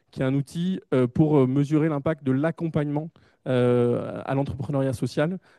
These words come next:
euh, qui a été fait avec, euh, en coopération au sein d'une alliance qui s'appelle le kif,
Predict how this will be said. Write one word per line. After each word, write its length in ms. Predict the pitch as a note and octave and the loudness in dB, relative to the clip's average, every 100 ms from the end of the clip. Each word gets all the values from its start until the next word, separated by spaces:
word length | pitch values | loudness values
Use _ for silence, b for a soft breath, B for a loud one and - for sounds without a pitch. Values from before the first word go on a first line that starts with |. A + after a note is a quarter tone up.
| - | -12
euh, 80 | B2+ | -8
qui 140 | - | -4
a 20 | |
été 180 | B2 B2+ | -2 -2
fait 220 | A#2 D3+ | 0 2
avec, 320 | D#3 C3 C3+ - | 4 2 0 -2
euh, 100 | A#2+ | -2
en 200 | A2+ A2+ | -2 0
coopération 760 | D3+ C#3+ C#3+ C3 - D#3 C#3+ | 4 6 6 2 0 -4 -4
au 60 | A#2 | -4
sein 120 | C#3 | -4
d'une 140 | B2+ | 0
alliance 320 | C3 C3+ C#3+ | 2 4 2
qui 80 | - | -2
s'appelle 220 | - C3+ | -6 -2
le 100 | B2 | 0
kif, 380 | B2+ - D#3+ - | 0 -4 -8 -10